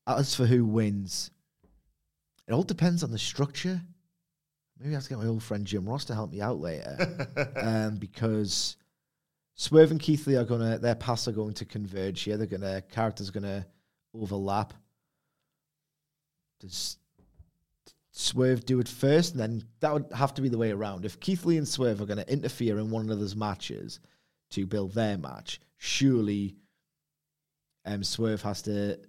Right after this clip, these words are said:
Speaker 1: do it first.
Speaker 2: Hmm.
Speaker 1: Otherwise, the ba-, because the babyface can then proceed on a, um, turnabout as fair play
Speaker 2: Yeah.
Speaker 1: basis. So I, I expect this to follow Swerve Darby. Jericho gets a win to build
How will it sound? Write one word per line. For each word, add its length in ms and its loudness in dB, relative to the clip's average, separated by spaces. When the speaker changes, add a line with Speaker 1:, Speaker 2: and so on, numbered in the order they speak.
Speaker 1:
do 140 -2
it 80 -6
first. 400 -4
Speaker 2:
Hmm. 80 -4
Speaker 1:
Otherwise, 300 -2
the 100 -10
ba-, 240 2
because 200 -4
the 80 0
babyface 840 4
can 140 -2
then 220 2
proceed 800 2
on 160 -2
a, 360 2
um, 320 -2
turnabout 500 -2
as 120 -8
fair 320 -2
play 300 -2
Speaker 2:
Yeah. 180 4
Speaker 1:
basis. 540 0
So 200 -2
I, 320 0
I 140 2
expect 400 0
this 140 -2
to 80 -6
follow 580 4
Swerve 600 2
Darby. 600 4
Jericho 500 6
gets 240 2
a 60 4
win 280 2
to 100 -4
build 380 -2